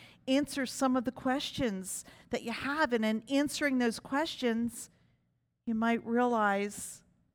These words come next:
what God's purpose is for you. You can sign up online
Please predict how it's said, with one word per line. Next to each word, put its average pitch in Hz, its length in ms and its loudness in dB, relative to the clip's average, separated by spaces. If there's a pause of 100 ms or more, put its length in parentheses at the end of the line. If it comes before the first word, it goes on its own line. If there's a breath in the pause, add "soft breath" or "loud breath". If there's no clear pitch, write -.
what 220 200 -2
God's 208 340 0
purpose 202 540 -6
is 196 500 -6
for 196 100 -6
you. 180 500 -6
You - 1400 -20
can 220 180 0
sign 220 320 2
up 214 180 0
online 208 600 -2